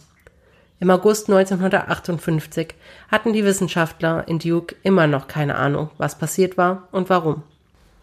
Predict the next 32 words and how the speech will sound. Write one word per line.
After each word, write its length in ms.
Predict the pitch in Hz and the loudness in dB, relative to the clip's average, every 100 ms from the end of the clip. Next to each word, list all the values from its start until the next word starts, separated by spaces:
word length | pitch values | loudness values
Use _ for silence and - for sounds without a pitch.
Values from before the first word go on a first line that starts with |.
| _ _ | _ _
Zu 120 | - | -4
diesem 300 | 240 247 240 | 0 2 2
Zeitpunkt 560 | - 190 170 175 170 - | 2 2 2 -2 -2 -2
hatten 180 | 190 175 | -2 0
die 140 | 175 | 0
Hermans 400 | 165 170 165 160 | 2 2 2 -2
genug 320 | - 180 180 - | 0 2 2 0
von 140 | 160 | -2
den 160 | 156 156 | 0 -2
Untersuchungen 680 | 156 160 160 165 156 151 | -2 -2 -2 -2 -2 -2
und 160 | - 160 | -4 0
wollten 240 | 180 - | 0 0
einfach 400 | - 180 196 190 | 2 2 2 -2
nur, 280 | 170 165 165 | -2 0 0
dass 200 | 165 160 | -4 -4
ihr 80 | 165 | -2
Leben 300 | 165 170 160 | 0 0 -2
wieder 160 | 165 | 0
normal 400 | 160 160 151 156 | 0 0 0 0
weitergehen 500 | 151 151 156 - 143 | 0 0 -2 -4 -6
konnte. 420 | 147 151 147 160 160 _ _ _ _ _ - | -6 -8 -6 -8 -10 _ _ _ _ _ 0
James 320 | 190 214 - | 2 2 2
Herman 320 | 190 165 160 | 2 4 0
interessierte 640 | - 165 175 170 - 175 - | -2 -6 -4 -4 -2 -2 -2
es 140 | - | -6
nicht 180 | 160 - | -8 -2
mehr, 280 | 165 160 151 | 0 0 -2
warum 260 | 156 160 | -2 -2
die 120 | 160 | -4
Störungen 520 | 156 - 165 160 160 156 | -6 -4 -4 -2 -4 -6
stattgefunden 720 | - 156 - - 165 - 156 | -6 -6 -8 -10 -8 -8 -10
hatten. 260 | - 147 | -8 -8